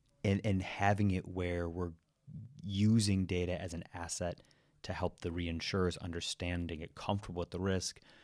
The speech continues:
um, hopefully reducing the load that will come when there is that kind of gray area, that uncertainty. Um, and, and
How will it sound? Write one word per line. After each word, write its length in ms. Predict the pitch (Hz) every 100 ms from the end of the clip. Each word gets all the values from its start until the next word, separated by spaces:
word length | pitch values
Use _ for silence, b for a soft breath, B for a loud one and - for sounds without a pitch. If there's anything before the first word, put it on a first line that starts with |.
| B B -
um, 240 | 87 87 -
hopefully 460 | - 113 - 98 90
reducing 540 | 87 82 95 - 90
the 80 | 82
load 420 | 82 85 90 92
that 160 | 87 -
will 120 | 82
come 400 | - 92 90 92
when 140 | 85
there 140 | 80 80
is 240 | 90 87
that 340 | 92 90 -
kind 160 | - 90
of 140 | 82
gray 260 | - 87 87
area, 220 | 87 85
that 160 | 85 85
uncertainty. 720 | 87 80 87 - 90 90 82 b b b b b -
Um, 220 | 95 87 B B B
and, 280 | 135 131 113 -
and 340 | 107 101